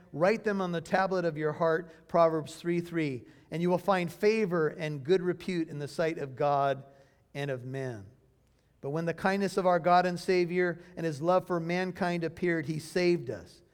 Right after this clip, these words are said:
not on the basis of deeds which we have done in righteousness, but according to his mercy,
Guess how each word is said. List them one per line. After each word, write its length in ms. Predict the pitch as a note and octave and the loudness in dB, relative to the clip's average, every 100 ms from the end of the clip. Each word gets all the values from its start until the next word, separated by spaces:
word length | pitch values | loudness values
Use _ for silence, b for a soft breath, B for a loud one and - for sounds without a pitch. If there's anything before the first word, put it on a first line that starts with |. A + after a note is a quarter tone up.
| b b | b b
not 260 | D3+ G3+ D4+ | 0 2 4
on 140 | D#4+ | 4
the 60 | A3+ | 4
basis 420 | G3 F#3+ F#3+ D#3+ | 6 4 2 -6
of 140 | D3 | -6
deeds 300 | C#3 E3+ D3+ | -4 -4 -4
which 160 | D3 C#3+ | -8 -6
we 120 | D3+ | -4
have 180 | D3 B2+ | -4 -4
done 320 | C3+ C3 C3 C3 B B | -6 -6 -8 -12 B B
in 100 | D3 | -6
righteousness, 560 | C#3+ C#3 C#3 B2+ D3 C3 | -2 -2 -2 -10 -10 -6
but 160 | D3 | -6
according 460 | C#3 - F3+ F3 F3 | -6 -2 0 0 -2
to 120 | F3 | -2
his 200 | E3 C#3 | -2 -4
mercy, 560 | E3 F#3 F#3+ D#3 A2 | -2 0 0 -2 -10